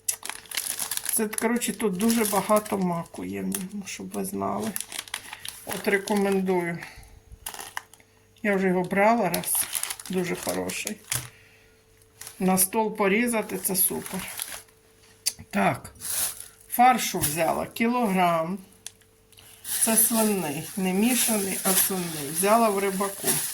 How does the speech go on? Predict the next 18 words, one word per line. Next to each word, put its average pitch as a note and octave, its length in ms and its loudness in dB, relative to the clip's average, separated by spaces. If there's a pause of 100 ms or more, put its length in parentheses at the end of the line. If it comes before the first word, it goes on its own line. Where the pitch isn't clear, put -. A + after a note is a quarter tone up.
(1400)
Це G#3+ 140 2
я A3+ 120 4
буду G#3+ 200 0
давати F#3+ 480 2
в F3+ 60 0
голубці. E3+ 580 -4
Спеціально G#3 640 0
фарш F3+ 260 0 (120)
для - 100 -2
голубці - 560 -4
взяла. - 320 -6 (160)
Так. - 340 -4 (680)
І A#3+ 120 4
останній A3 720 2
гость F3+ 520 0
програми. C4 800 2 (500)
Це - 200 -4
яйця. D#3 640 -2